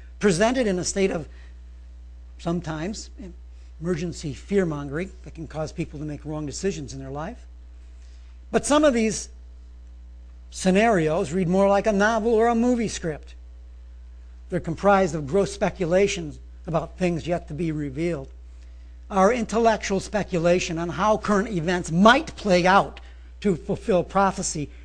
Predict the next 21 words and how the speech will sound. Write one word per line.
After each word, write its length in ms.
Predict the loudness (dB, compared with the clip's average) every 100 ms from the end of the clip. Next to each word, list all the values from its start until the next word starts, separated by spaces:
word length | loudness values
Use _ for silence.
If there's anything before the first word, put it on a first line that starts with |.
| -6
does 180 | -2 0
not 320 | 2 2 0
accomplish 520 | -8 -4 -4 -4 -8
its 120 | -10 -6
purpose 480 | 0 0 0 -8 -10 -2
if 120 | 0
it 80 | 2
does 160 | 0 2
not 280 | 4 4
motivate 460 | 4 6 6 6 0
us 140 | -2
to 220 | -8 -12 -8
clean 280 | 6 10
up 160 | 10 8
our 160 | 6 6
act 360 | 2 -4 -14 -18 -18 -18 -18 -18 -18 -18 -18 -18 -18 -18 -18 -4
and 100 | 0
remove 500 | 2 6 8 8 6
our 140 | 2 -2
spiritual 480 | 2 2 2 -2
deficiencies. 880 | -6 -6 -8 -10 -12 -14 -16 -18